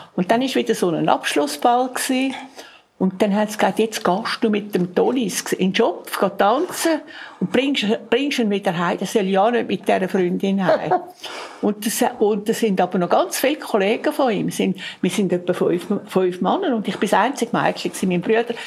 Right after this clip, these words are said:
Speaker 1: er hat, er hat sich dann verabschiedet. Da kommt mein Mann zur Tür rein und has-, ich has gewusst, das ist ein,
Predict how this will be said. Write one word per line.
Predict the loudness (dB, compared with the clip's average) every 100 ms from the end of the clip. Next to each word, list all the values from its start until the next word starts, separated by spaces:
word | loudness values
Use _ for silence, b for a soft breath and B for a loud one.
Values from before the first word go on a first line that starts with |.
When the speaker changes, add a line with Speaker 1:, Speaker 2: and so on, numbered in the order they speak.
| B
Speaker 1:
er | 0 2
hat, | 0 0 0
er | 0 0 0 2
hat | 2 0
sich | -4 0
dann | 0 2
verabschiedet. | 0 0 -2 -6 -4 -6 -10 B B B
Da | 0
kommt | 0 0 0
mein | 2 4
Mann | 2 2
zur | -2 -2
Tür | -2 0
rein | 0 0 0 -2
und | -2
has-, | -2 -2
ich | -2 0
has | -2 -2
gewusst, | -4 -2 -4
das | -2
ist | -2 -2
ein, | -6